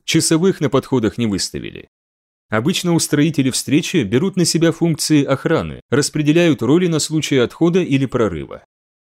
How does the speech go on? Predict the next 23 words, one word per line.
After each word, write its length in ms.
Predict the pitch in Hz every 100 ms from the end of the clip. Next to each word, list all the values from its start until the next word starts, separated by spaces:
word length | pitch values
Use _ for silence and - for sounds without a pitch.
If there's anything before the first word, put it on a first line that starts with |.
| _ _ -
Игорь 280 | 156 151 131
Васильевич, 640 | 120 - 190 202 196 -
несколько 440 | 180 165 175 160
успокоившись, 1040 | 165 156 - 147 156 156 135 - 143 - -
кивнул. 500 | 156 120 78 58 - _ _ _
Хитренько 520 | - 190 180 170 127
посмотрел 540 | - 120 107 90 104 151
на 100 | 165
меня 380 | 170 175 170 143
и 80 | 170
сказал: 580 | - 120 87 60 50 _ _ _ _ _ _ _ 107
«Ну, 200 | 139 170
караульные, 640 | 170 160 196 214 208 196
допустим, 500 | 185 202 190 - 185
у 40 |
них 240 | 175 160 180
имелись. 600 | 151 92 78 73 - - _ _ _
Тогда 300 | - 170 180
вдвойне 440 | 170 151 180 185 196
молодец, 500 | 175 165 156 190 -
если 260 | 160 147 143
часовых 480 | 160 - 175 175
снял». 380 | - 117 92 64